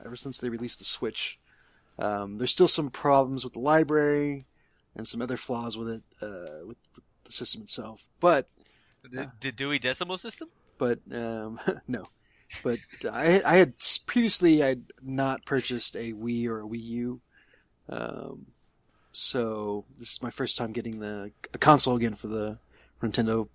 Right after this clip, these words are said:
Speaker 1: for quite some time. Um, and yeah, I'm just excited about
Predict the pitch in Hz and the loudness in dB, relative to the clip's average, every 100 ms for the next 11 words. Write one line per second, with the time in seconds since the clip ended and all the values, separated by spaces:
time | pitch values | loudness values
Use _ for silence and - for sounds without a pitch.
0 | _ - 110 110 101 - _ _ _ - | _ -10 -4 -4 -4 -10 _ _ _ 4
1 | 135 - 107 113 107 110 _ _ - - | 4 4 0 -4 -6 -10 _ _ -20 -20
2 | - _ - 107 110 107 110 - 113 117 | -20 _ -2 0 0 -2 -6 -2 0 8
3 | 220 220 - - - 147 139 120 120 117 | 8 10 6 6 10 12 10 8 2 -2